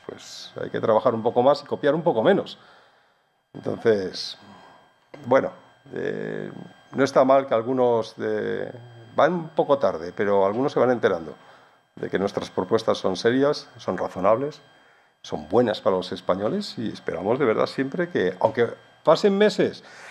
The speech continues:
si al final alguien llega a la misma conclusión que nosotros,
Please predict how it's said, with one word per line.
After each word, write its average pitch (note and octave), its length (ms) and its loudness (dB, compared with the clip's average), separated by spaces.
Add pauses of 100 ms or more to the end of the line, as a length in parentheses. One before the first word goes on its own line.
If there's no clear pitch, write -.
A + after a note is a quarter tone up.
(280)
si - 100 0
al B2 100 6
final D#3 300 6
alguien E3 260 0
llega C#3+ 180 0
a - 20 6
la B2 80 4
misma C3 200 2
conclusión B2 400 -4
que A#2+ 80 0
nosotros, F3+ 680 2